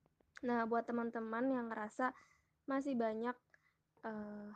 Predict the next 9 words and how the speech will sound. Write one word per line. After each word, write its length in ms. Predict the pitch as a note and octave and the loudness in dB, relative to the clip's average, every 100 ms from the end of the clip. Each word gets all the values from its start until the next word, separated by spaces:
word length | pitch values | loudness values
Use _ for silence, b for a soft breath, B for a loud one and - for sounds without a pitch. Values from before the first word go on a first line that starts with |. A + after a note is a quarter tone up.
| A#3+ | 2
hambatan 560 | A#3+ A3 G#3+ C4+ B3 | 4 4 4 2 2
gitu 240 | A3 G#3+ G3+ | 2 -2 -2
ya 100 | G3 | -2
untuk 260 | G#3 G#3+ A#3 A3+ | -4 -6 -8 -6
mencari 260 | A3+ A3 G#3+ | -4 -4 -4
lingkungan 320 | A3 A3 G#3+ | -6 -8 -8
yang 180 | G#3 G#3 | -8 -8
baik. 340 | G3+ F#3+ G3 A#3+ _ _ _ _ _ _ _ A#3+ | -8 -4 -2 -2 _ _ _ _ _ _ _ -6
Nah, 400 | A3+ A3 G#3+ | -4 -4 -6